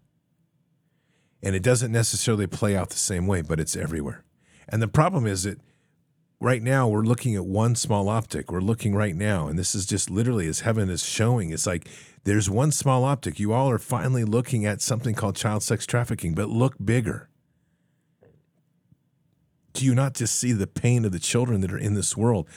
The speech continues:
So many of them living with broken parents, bro-, broken lives. Heaven is, is, is tormented just even by the broken marriages, the weakness in ourselves to accept one another as a partnership.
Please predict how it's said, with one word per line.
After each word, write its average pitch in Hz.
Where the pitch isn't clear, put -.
So -
many 117
of 98
them 92
living 107
with 85
broken 95
parents, 85
bro-, 98
broken 98
lives. 90
Heaven 139
is, 113
is, 101
is 101
tormented 120
just 120
even 127
by 107
the 95
broken 95
marriages, 101
the 107
weakness 131
in 120
ourselves 110
to 92
accept -
one 107
another 104
as 90
a 82
partnership. -